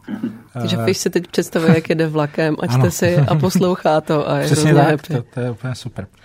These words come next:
Speaker 2: Eh, a to je teda představení prvního hosta. Naším druhým hostem, eh, je Jakub Němeček z nakladatelství Gnom. Jak už jsme si prozradili, je to taky překladatel.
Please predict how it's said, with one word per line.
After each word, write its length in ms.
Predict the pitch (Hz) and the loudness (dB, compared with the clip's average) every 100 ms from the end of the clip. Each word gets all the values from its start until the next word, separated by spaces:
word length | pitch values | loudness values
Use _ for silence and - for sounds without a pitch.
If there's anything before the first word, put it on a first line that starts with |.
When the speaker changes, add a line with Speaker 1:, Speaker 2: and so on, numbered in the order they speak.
| - - - - - - - _ - | -20 -20 -20 -20 -20 -20 -20 _ -12
Speaker 2:
Eh, 400 | 120 113 113 110 - | -6 -2 -2 -2 -6
a 40 | - _ _ - - | -14 _ _ -16 -2
to 100 | 139 | -2
je 60 | |
teda 160 | 135 180 | 0 -2
představení 480 | - - 190 196 202 | -2 -2 0 2 0
prvního 360 | 151 151 160 143 | 0 2 4 2
hosta. 440 | 139 - 139 156 | 0 2 2 2
Naším 300 | 135 - 170 | -2 -2 -2
druhým 360 | 143 135 156 180 | 0 0 2 2
hostem, 540 | 160 151 - 165 175 | 0 -2 0 0 2
eh, 80 | 180 143 139 135 131 127 127 120 110 _ | -2 -4 -2 0 0 0 -2 -6 -12 _
je 120 | 131 123 | -4 -4
Jakub 320 | 117 147 147 | -4 -4 0
Němeček 480 | 160 170 - 170 151 | 0 0 -2 -4 -2
z 40 | |
nakladatelství 640 | 147 147 135 151 147 135 104 | -6 -4 -4 -4 -6 -8 -6
Gnom. 400 | 113 117 139 156 | -4 0 0 0
Jak 180 | 131 | -2
už 80 | 143 | -8
jsme 180 | - 135 | -6 -6
si 140 | - | -6
prozradili, 540 | 123 123 139 135 131 135 | -8 -4 -4 -2 -2 -4
je 80 | 127 | -6
to 100 | 113 | -10
taky 220 | 113 143 | -8 -6
překladatel. 800 | - 151 165 160 156 160 156 | -6 -2 0 0 2 0 0